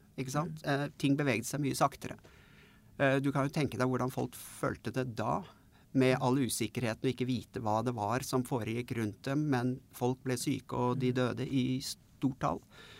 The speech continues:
Speaker 1: Og jeg vet i Sør-Afrika for eksempel, så, som jeg har lest litt, eh, medisinsk historie og plottet litt grann, så ser du at det, den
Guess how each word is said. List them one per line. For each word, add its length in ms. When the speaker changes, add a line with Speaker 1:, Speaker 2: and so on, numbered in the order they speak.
Speaker 1:
Og 100
jeg 400
vet 360
i 100
Sør-Afrika 580
for 80
eksempel, 460
så, 380
som 160
jeg 100
har 140
lest 360
litt, 300
eh, 460
medisinsk 500
historie 380
og 80
plottet 320
litt 140
grann, 280
så 160
ser 480
du 140
at 100
det, 420
den 300